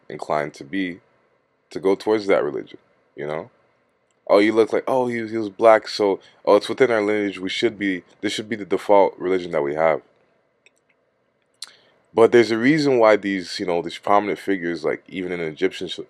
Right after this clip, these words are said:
the, the Egyptian, uh, hieroglyphs, it's not, you don't really see pictures of people, you see just symbols. Because it's, all these ancient texts, whatever, they predate racial consciousness.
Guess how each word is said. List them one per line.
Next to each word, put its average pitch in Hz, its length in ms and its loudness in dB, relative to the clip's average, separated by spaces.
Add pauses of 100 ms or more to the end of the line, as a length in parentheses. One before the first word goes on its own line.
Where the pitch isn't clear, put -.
(260)
the, 90 300 -10 (160)
the 85 160 -10
Egyptian, 85 520 -4
uh, 53 320 -6 (600)
hieroglyphs, 85 640 4
it's - 200 -10
not, 95 380 0
you 90 80 -6
don't 101 140 0
really 98 180 -2
see - 140 -10
pictures 98 480 -4
of 78 240 -4 (220)
people, 101 340 -8
you 78 100 -10
see 80 300 -12
just 71 200 -16
symbols. 80 540 -8 (1400)
Because 98 380 4
it's, - 540 -8 (1600)
all 123 260 8
these 123 540 -2
ancient - 1400 -6 (160)
texts, 101 400 0
whatever, 98 240 2
they 104 140 0
predate 123 840 2
racial 104 420 0
consciousness. 90 840 -4